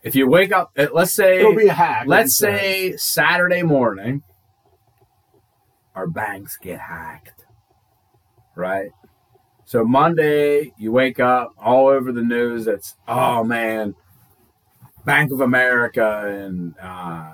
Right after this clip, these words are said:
Speaker 1: you know, some of the other big ones, they got hacked this weekend." So ever, all banks are shut down this week until we figure it out.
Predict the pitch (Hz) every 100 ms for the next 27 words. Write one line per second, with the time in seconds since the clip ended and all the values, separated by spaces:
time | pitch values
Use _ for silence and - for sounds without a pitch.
0 | - 101 92 82 95 139 135 131 131 123
1 | 113 123 117 107 92 113 139 - - 135
2 | - - 120 107 104 95 87 78 - _
3 | _ _ _ - 127 - - 170 185 170
4 | - 143 170 208 208 208 180 185 175 165
5 | - 143 - 151 135 123 117 101 92 -
6 | 85 80 95 98 135 165 160 160 143 135
7 | 127 110 90 -